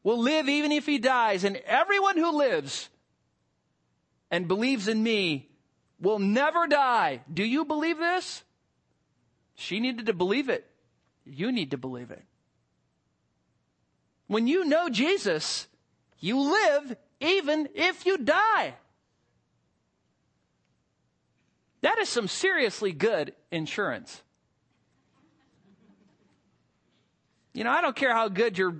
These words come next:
your whole life is, your term insurance or whatever, your trust,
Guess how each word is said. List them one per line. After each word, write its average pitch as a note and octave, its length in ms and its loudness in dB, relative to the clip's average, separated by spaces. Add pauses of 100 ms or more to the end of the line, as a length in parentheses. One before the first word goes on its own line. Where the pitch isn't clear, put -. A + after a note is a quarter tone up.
your E3+ 280 -4 (440)
whole G3+ 240 0
life G3 340 0
is, G3 260 0
your D#3 140 -2
term G3+ 320 -2
insurance G3 460 -2
or E3+ 80 0
whatever, E3+ 500 0 (880)
your D#3+ 140 -2
trust, E3+ 680 -2